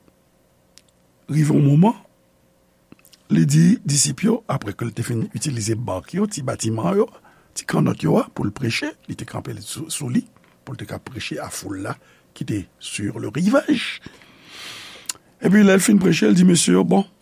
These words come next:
ok," li wè, "Mesye, pa gen anyen, Mesye Blanche." Li di, "Koute nou, entrez nan fon lanmè, avance en pleine eau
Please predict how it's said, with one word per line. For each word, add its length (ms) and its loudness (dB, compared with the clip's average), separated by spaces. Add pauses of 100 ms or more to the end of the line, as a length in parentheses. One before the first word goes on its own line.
ok," 160 -2 (200)
li 80 4
wè, 200 4
"Mesye, 200 0
pa 120 2
gen 120 4
anyen, 320 8 (240)
Mesye 180 2
Blanche." 580 2 (800)
Li 100 6
di, 220 6
"Koute 260 4
nou, 160 2 (960)
entrez 320 4
nan 120 8
fon 220 2
lanmè, 540 2
avance 360 4
en 100 2
pleine 260 4
eau 120 -6